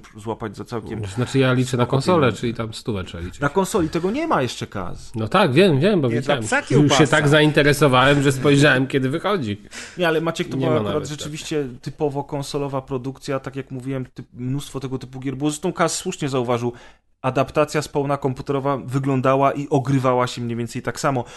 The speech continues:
Speaker 1: To już na premierę były dosyć drewniane gry, które, wiesz, Tomb Raider jest młod-, jest starszy, przepraszam, Tomb Raider jest starszy o kilka lat, a moim zdaniem jest dużo ciekawszą i bardziej dynamiczną grą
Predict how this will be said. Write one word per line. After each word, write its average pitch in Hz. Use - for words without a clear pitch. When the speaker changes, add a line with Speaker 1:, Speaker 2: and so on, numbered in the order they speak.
Speaker 1:
To 156
już 156
na 185
premierę 170
były 117
dosyć 113
drewniane 104
gry, 92
które, 139
wiesz, 139
Tomb 139
Raider 180
jest 151
młod-, 135
jest 131
starszy, -
przepraszam, -
Tomb 101
Raider 139
jest 131
starszy 123
o 120
kilka 107
lat, 120
a 123
moim 117
zdaniem 113
jest 107
dużo 107
ciekawszą -
i 107
bardziej 98
dynamiczną 104
grą 101